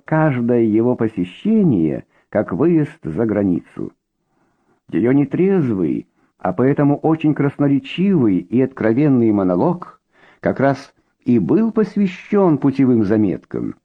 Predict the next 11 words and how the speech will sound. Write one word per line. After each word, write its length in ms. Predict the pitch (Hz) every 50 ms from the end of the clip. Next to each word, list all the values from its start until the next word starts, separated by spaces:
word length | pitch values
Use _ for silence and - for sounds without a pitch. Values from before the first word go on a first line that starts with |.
| _ _ _ _ _ _ _ _ _ - - - _ _ -
Они, 320 | - 82 110 143 185 208
вероятно, 640 | 190 196 196 185 185 180 180 180 180 180 170 165 160
касались 560 | 160 160 151 - 151 151 151 143 135 - -
различных 760 | - 98 127 127 101 64 - 131 165 - - - 147 143 143 143
аспектов 680 | 135 135 - - 131 143 147 - - 131 135 123 104
ближнего 520 | - - - 127 139 117 117 131 127 120 120
зарубежья, 760 | 117 123 123 127 110 123 120 110 92 78 - 65 73 62 - - _ _ _ _ _ - - - - -
но 140 | - 120
я 160 | 143 156 160 143
удачно 880 | - - 160 151 135 120 113 175 208 220 208 - - 185 143 123 107
включился, 1160 | 98 - - 117 131 135 135 - - 156 196 233 240 226 180 - - - 104 85 67 60 -